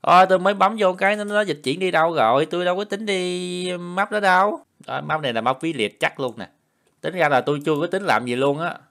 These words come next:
Tự nhiên, à, cái nó dắt đi t-, tới đây rồi. À, đội hình thì vẫn là của mình. Cái tem này tôi đem để tôi đi bậy chơi thôi mà. Đâu, đâu có tính đi, ờ, thố thụ man hay gì đâu.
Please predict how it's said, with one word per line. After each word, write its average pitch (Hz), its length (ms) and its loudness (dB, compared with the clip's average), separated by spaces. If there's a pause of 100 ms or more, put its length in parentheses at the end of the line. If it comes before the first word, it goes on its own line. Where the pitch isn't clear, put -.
Tự 107 180 -2
nhiên, 143 420 -6
à, 147 460 -4
cái 156 160 0
nó 165 300 -4
dắt 165 200 -6
đi 143 260 -4
t-, 143 180 -18
tới 160 100 -2
đây 131 160 2
rồi. 110 160 0 (1000)
À, 113 400 0
đội 110 220 2
hình 113 220 0
thì 113 140 -2
vẫn 123 200 0
là 160 100 2
của 139 140 -4
mình. 127 240 0 (760)
Cái - 60 -16
tem 135 180 -6
này 110 100 -8
tôi 123 140 -8
đem 131 320 -6
để 139 100 -6
tôi 147 100 -8
đi 135 180 -6
bậy 98 180 -6
chơi 131 240 -4
thôi 135 120 -8
mà. 104 360 -8 (520)
Đâu, 156 380 4
đâu 170 180 6
có 196 80 2
tính 202 260 -4
đi, 170 280 0
ờ, 170 300 4
thố 214 200 0
thụ 131 200 0
man 147 320 2
hay 147 100 -6
gì 127 160 -4
đâu. 123 280 2